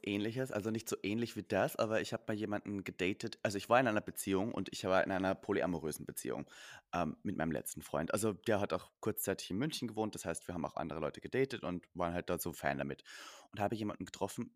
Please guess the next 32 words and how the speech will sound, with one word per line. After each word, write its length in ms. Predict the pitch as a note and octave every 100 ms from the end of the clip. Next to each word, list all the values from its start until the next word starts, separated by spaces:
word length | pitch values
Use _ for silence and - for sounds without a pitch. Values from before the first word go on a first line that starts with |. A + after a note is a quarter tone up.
| -
der 80 |
hieß, 320 | G2+ C#3 F3 - _
ähm, 380 | G#2+ G#2+ G#2+ G#2+
wie 120 | - G#2
hieß 160 | B2+
der 100 | -
denn? 220 | F2 E2+ -
Mit 160 | - -
An-, 240 | G2 A#2+
A-, 300 | - G2 G2 G2 G2+
André? 380 | A#2+ B2 C3+ -
Wir 100 | C#3+
nennen 240 | D#3+ F3
ihn 60 | C#3
einfach 200 | - -
André. 360 | - E2+ B1 C#2 _
Nein, 140 | - -
Arthur, 340 | D3+ D3+ G#2
er 100 | -
hieß 180 | G2+ G#2+
Arthur, 320 | - A#2+ - F#2+
ist 120 | F#2
mir 100 | G#2
auch 80 | D#2+
egal, 220 | E2 C#2
ich 60 | -
sag 120 | D#2
seinen 160 | D2+
Namen. 200 | C#2+ C#2+ -
Er 80 |
heißt 200 | A#2+ A#2+
Arthur. 340 | - E2 -